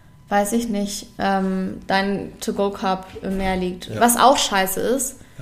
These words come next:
Speaker 1: Aber ich glaub, ein gequältes Tier ist, bei mir zumindest, tut mehr weh.
Speaker 2: Ja. Zöliakie ist das Wort.
Speaker 1: Zöliakie, genau, ja.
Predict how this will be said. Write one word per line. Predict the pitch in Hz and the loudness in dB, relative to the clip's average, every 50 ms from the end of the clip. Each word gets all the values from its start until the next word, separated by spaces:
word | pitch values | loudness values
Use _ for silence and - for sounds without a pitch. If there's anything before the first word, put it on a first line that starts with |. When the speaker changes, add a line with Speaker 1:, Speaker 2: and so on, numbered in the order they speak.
| - - - | -14 -14 -6
Speaker 1:
Aber | - 202 214 | -2 -2 -2
ich | 233 | 2
glaub, | 233 233 226 226 | 2 4 4 4
ein | 240 226 | 4 2
gequältes | - - 233 226 226 226 - | 2 2 2 2 2 0 -2
Tier | - - 226 | 0 0 0
ist, | 226 226 - - - | 0 -2 -4 -4 -2
bei | - 214 | 2 6
mir | 220 247 285 285 285 | 6 8 6 6 4
zumindest, | 240 233 220 220 226 233 262 277 - - - - - - - - - - - - - - - - - - - - - - - - - - - - | 0 0 0 2 0 0 0 -2 -4 -6 -10 -14 -18 -20 -20 -20 -20 -20 -20 -20 -20 -20 -20 -20 -20 -20 -20 -20 -20 -20 -20 -20 -20 -20 -18 -10
tut | - - 254 202 | -6 -4 -2 0
mehr | 208 208 190 160 | 0 0 2 0
weh. | 175 175 185 - | 0 -2 -2 -2
Speaker 2:
Ja. | 117 110 - - - - - - - - - | -4 -6 -6 -8 -12 -14 -14 -12 -12 -12 -6
Zöliakie | - - 156 156 151 143 127 - - - - 123 107 - - - | 4 6 6 8 8 8 6 6 2 0 -2 -2 -2 -2 -6 -10
ist | - - - | -12 -10 -8
das | - 101 - - | -8 -8 -4 -4
Wort. | 214 196 | -2 -2
Speaker 1:
Zöliakie, | 190 185 185 - 180 170 170 170 | -2 -2 -4 -4 -4 -4 -4 -4
genau, | - - 180 170 165 180 190 196 | -4 -2 -2 -2 -2 -4 -6 -6
ja. | - - 120 | -6 -6 -6